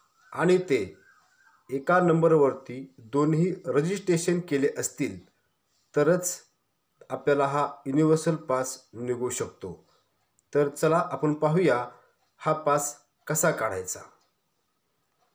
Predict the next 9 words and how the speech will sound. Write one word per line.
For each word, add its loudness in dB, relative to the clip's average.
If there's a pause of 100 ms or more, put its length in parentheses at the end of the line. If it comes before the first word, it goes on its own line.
(1300)
सर्वप्रथम 2
आपल्या 2
मोबाईलमध्ये 2 (1600)
एक -4
Chrome 6
browser 4
आपण 2
open 2
करूया. 0